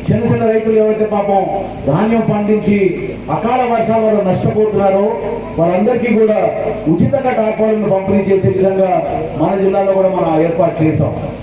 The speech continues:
కాబట్టి సంస్కరణ తీసుకొస్తాం, మీకు మేలు చేస్తాం. ఆర్థిక ఇబ్బందులు ఉన్నాయి,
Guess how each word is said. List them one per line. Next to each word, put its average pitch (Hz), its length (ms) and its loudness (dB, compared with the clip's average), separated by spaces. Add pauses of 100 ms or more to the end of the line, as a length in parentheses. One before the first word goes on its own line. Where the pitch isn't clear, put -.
(140)
కాబట్టి 190 380 0 (500)
సంస్కరణ 196 500 0
తీసుకొస్తాం, 214 480 0 (540)
మీకు 165 200 2
మేలు 165 360 2
చేస్తాం. 208 300 0 (580)
ఆర్థిక 214 220 0
ఇబ్బందులు 233 440 0
ఉన్నాయి, 190 240 -2